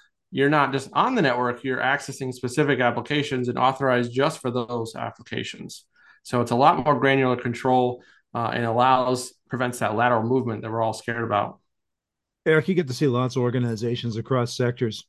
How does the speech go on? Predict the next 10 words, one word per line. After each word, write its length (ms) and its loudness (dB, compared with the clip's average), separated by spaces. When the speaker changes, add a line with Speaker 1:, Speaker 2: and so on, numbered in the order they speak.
Speaker 2:
Your 140 6
opinion, 480 2
what's 180 -2
the 80 -2
key 240 4
to 140 4
ensuring 420 0
a 80 -2
continuous, 800 -2
agile, 580 2